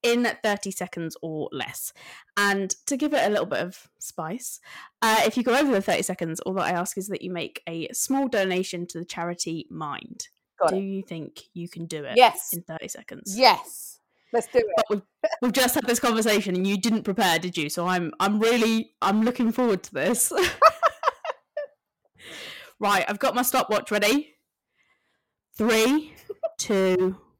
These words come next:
Speaker 1: one, go.
Speaker 2: Hi, I'm Jackie. Uh,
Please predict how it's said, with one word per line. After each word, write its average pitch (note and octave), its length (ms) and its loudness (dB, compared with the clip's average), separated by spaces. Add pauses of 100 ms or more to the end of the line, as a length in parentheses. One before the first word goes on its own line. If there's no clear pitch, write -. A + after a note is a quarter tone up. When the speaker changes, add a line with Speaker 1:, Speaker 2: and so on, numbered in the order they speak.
(160)
Speaker 1:
one, E3 560 -2 (420)
go. A2+ 320 -2 (280)
Speaker 2:
Hi, G3 500 8 (320)
I'm G4+ 240 4
Jackie. D#3+ 520 -4 (240)
Uh, A3 280 4